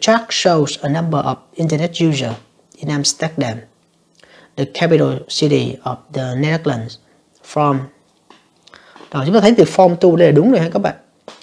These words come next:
Cái từ the Netherlands ở đây cũng đúng nha các bạn, là tại vì cái Netherlands nó là gồm nhiều vùng đất họp lại, cho nên chúng ta phải dùng the. In đây cũng đúng rồi nha các bạn,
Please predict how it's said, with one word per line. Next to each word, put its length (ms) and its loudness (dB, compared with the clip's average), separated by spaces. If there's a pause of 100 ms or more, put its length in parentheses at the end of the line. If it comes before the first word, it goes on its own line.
(240)
Cái 140 -2
từ 60 10
the 360 8
Netherlands 400 2
ở 40 -2
đây 120 4
cũng 140 0
đúng 200 6
nha 120 2
các 100 0
bạn, 140 -4
là 100 -4
tại 160 -2
vì 180 2
cái 180 -4
Netherlands 480 0
nó 100 -2
là 100 -2
gồm 460 -2
nhiều 140 4
vùng 180 2
đất 140 4
họp 180 0
lại, 260 -2 (200)
cho 100 -8
nên 100 -2
chúng 60 -4
ta 80 -4
phải 120 -4
dùng 140 -4
the. 200 -4 (920)
In 260 6
đây 140 8
cũng 140 6
đúng 160 6
rồi 100 4
nha 120 2
các 120 -2
bạn, 160 2